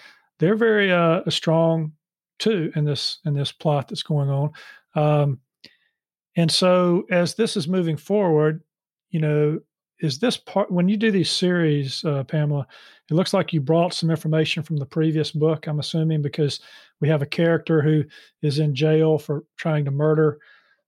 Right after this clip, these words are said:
uh, the youngest boy in the family 'cause he had witnessed something. And now in this book, she escapes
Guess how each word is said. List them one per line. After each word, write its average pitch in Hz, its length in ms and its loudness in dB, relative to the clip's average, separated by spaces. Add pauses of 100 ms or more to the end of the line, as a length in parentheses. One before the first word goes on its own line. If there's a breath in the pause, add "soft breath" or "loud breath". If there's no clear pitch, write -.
(180)
uh, 147 220 -2
the 147 100 0
youngest 156 480 0
boy 156 320 2
in 147 120 0
the 135 80 -6
family 156 420 0
'cause 151 180 -4
he 165 60 0
had 135 100 0
witnessed 160 360 -2
something. 156 320 -2
And 143 120 -2
now 165 300 2
in 143 200 -2
this 165 200 0
book, 160 340 0 (220)
she - 220 -2
escapes - 720 -2